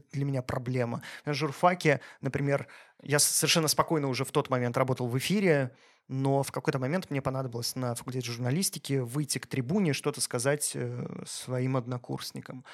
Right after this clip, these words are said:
У меня пересохло во рту,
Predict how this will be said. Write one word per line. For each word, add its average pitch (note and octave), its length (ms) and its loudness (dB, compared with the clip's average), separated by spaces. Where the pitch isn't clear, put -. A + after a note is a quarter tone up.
У D#3+ 100 6
меня F3+ 220 8
пересохло D#3 580 6
во C#3+ 140 6
рту, F#3+ 720 4